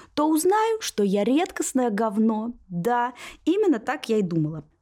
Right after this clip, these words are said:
Поэтому, когда я ехала в Прельбрусе, в котором, надо отметить, не предполагалось жизни в палатках, я, кстати, решила сразу над собой так не издеваться, поэтому выбрала вариант с проживанием в хостеле, я переживала, как я буду носить тяжёлый по моим городским меркам рюкзак,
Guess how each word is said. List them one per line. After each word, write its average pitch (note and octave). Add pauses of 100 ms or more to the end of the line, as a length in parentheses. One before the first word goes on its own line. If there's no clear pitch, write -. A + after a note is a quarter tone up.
Поэтому, C4+
когда A#3
я D4
ехала G#3+
в F#3
Прельбрусе, G#3
в -
котором, A3
надо G#3+
отметить, G#3
не A#3
предполагалось G#3+
жизни D#3+
в -
палатках, G3+
я, E3+
кстати, E3
решила F3+
сразу F#3
над D3+
собой D#3+
так -
не F3+
издеваться, A#3
поэтому C4
выбрала G#3+
вариант G3+
с -
проживанием F#3+
в -
хостеле, F3 (500)
я B3
переживала, G3+
как G#3+
я C4
буду A3+
носить A3+
тяжёлый A#3
по A3+
моим A3
городским G#3+
меркам G#3
рюкзак, F3